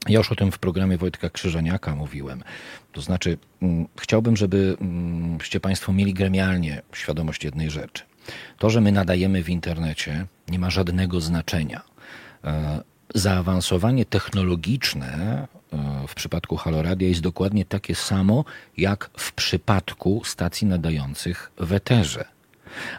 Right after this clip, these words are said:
Ale z racji tego, że nie posiadamy sieci nadajników, to nasze koszty są o wiele mniejsze. I mówię to zawsze z pełną odpowiedzialnością i spokojnie, bo na przestrzeni miesięcy zdążyłem się do tego przyzwyczaić. E,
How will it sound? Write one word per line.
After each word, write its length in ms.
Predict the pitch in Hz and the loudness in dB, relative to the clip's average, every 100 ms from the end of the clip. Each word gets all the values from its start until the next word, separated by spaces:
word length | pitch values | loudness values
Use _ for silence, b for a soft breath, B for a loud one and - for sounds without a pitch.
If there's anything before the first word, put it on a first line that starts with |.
| B | B
Ale 300 | - 92 95 | 4 6 4
z 80 | 80 | 4
racji 300 | 98 120 101 | 2 2 2
tego, 240 | 120 120 | 2 4
że 100 | 92 | 4
nie 100 | 92 | 4
posiadamy 480 | 85 78 76 92 98 | 2 -2 0 2 2
sieci 280 | - 87 - | 0 -2 0
nadajników, 800 | 76 69 71 62 - 92 170 - - | 0 0 -2 -4 -2 0 0 -2 -10
to 120 | 73 | -6
nasze 300 | 69 117 123 | -4 -4 -4
koszty 680 | - 71 - - - 92 156 - | -4 -4 -4 -4 -2 0 -2 -4
są 300 | - 85 - | -2 -2 0
o 120 | 104 | 0
wiele 260 | 85 80 | 0 2
mniejsze. 600 | 92 95 71 - - - - B B B B | 4 4 2 -4 -8 -8 -12 B B B B
I 80 | 85 | 2
mówię 180 | 120 | 2
to 100 | 156 | 2
zawsze 280 | 123 147 143 | 2 0 0
z 60 | - | 0
pełną 340 | 139 165 165 | 2 2 2
odpowiedzialnością 880 | 156 147 139 127 123 117 76 - 113 | 0 2 2 2 2 2 2 0 -2
i 40 | |
spokojnie, 520 | - 123 - 87 101 | 0 -2 0 2 2
bo 140 | 98 98 B B B | 2 0 B B B
na 100 | 98 | -2
przestrzeni 460 | - 95 - 101 104 | 0 -2 0 2 4
miesięcy 440 | 92 - 82 92 | 4 2 2 0
zdążyłem 440 | 85 92 85 82 90 | 0 2 2 0 0
się 120 | 80 | -2
do 80 | 92 | -2
tego 240 | 76 73 | -2 -4
przyzwyczaić. 840 | - 73 78 82 123 65 - - - B B B B B 82 | -4 -4 -2 0 0 0 -4 -10 -12 B B B B B 0
E, 180 | 80 | 0